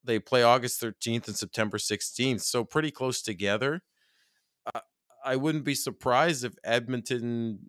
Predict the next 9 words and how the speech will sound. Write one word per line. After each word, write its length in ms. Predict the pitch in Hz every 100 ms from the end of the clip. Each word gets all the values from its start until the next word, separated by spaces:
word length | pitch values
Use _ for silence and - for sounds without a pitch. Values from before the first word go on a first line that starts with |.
| _
you 160 | - 123
know, 220 | 110 113
gives 300 | - 120 117
them 160 | 131 123
a 100 | 113
good 640 | 92 80 101 120 123 101
game 420 | 95 104 117 131
in 160 | 107 95
both. 720 | 85 92 135 104 117 139